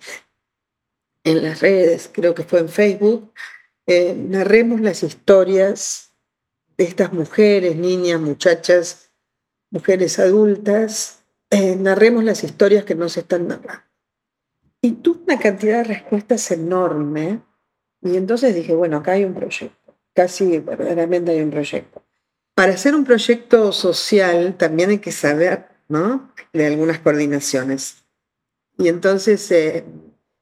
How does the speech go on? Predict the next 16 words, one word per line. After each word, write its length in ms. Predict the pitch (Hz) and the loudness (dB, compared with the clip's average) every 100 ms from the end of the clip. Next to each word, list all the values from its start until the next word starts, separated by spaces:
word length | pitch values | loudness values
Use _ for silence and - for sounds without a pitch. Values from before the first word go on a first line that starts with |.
| _ _ | _ _
estaba 320 | 165 156 202 | -4 2 2
esperando 400 | 190 196 185 202 | 2 2 2 2
que 80 | 185 | 0
me 100 | 175 | 0
respondiera 1160 | 165 160 - 170 175 180 180 170 165 156 151 147 | -2 -2 0 2 2 2 0 0 0 0 -2 -4
gente 500 | - 190 190 190 170 | 0 0 2 -2 -2
que 180 | 170 147 | -2 0
había 240 | 160 180 | 2 2
trabajado 540 | 180 160 151 262 233 | 2 -2 -2 -2 0
en 80 | 160 | -2
proyectos 460 | 147 143 - - 147 | -2 -4 -4 -6 -6
sociales, 600 | - 151 170 156 156 160 - _ | -4 -2 0 0 -2 -4 -16 _
especialmente 720 | 170 165 - 185 190 196 190 | -8 -6 0 0 2 0 2
una, 540 | 196 220 180 180 196 208 | 4 2 0 -4 -4 -4
Alejandra 540 | 156 151 165 165 160 | -4 -2 -4 -2 -2
Correa, 540 | 160 156 175 175 175 | -2 0 0 0 -4